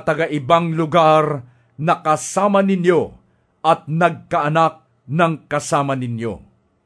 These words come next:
Sila'y ituturing na parang tunay na Israelita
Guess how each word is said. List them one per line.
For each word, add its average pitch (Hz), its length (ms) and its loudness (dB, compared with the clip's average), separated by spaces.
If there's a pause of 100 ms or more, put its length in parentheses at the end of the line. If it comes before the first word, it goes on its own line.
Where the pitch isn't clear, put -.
(140)
Sila'y 165 800 0 (160)
ituturing 165 1200 0 (320)
na 156 240 0
parang 160 720 0
tunay 190 640 0
na 175 160 -4
Israelita 139 1040 -4